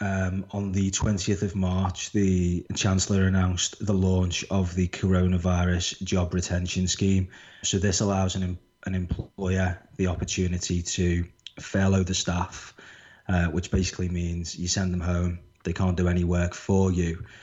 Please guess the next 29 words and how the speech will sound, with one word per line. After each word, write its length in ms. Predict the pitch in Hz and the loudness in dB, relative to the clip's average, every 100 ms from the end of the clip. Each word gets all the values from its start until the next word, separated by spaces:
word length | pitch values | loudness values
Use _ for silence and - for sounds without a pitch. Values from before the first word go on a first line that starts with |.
| - - - | -20 -10 -2
uh, 280 | 87 87 | 0 0
but 340 | 78 92 92 - | 0 0 2 0
H 200 | 92 101 | 0 0
M 100 | 92 | 0
R 160 | 90 | 0
C 560 | 90 - 90 87 87 - | 0 0 2 2 -2 -6
will 300 | - 95 92 | -2 0 2
then 460 | 87 87 87 90 90 _ - - _ - | 2 0 -2 -6 -12 _ -20 -20 _ -4
contribute 600 | 98 87 92 90 87 87 | -2 0 0 0 0 -2
up 80 | 87 | -2
to 180 | 101 - | -2 0
eighty 260 | 95 90 87 | 2 2 0
percent 640 | 80 90 90 90 92 - - - - - - - | -2 0 2 0 -2 -6 -10 -18 -20 -20 -12 -2
of 300 | 90 87 - | 2 2 0
the 200 | 87 87 | 0 0
staff's 760 | - - 87 85 - - - - - | 0 -2 -2 -4 -8 -10 -10 -6 -4
salary, 640 | 104 92 92 90 87 - _ - _ _ | 0 2 2 0 -4 -8 _ -20 _ _
uh, 200 | 90 87 | -2 -2
and 100 | 87 | -2
it's 140 | 90 - | -4 -4
capped 400 | - 87 85 98 | -4 -4 -2 0
at 380 | 90 87 - - - - | 0 0 -6 -8 -16 -8
two 200 | - 92 | -2 -2
thousand 600 | 95 90 85 90 85 85 | 0 0 0 -2 -2 -4
five 260 | - 87 85 | -4 -2 -2
hundred 240 | 87 85 | -2 -4
pounds 460 | 87 87 85 85 - - - - | -2 0 0 -2 -6 -10 -12 -4
per 180 | 92 87 | 0 2
month. 400 | 85 87 90 | 2 0 -4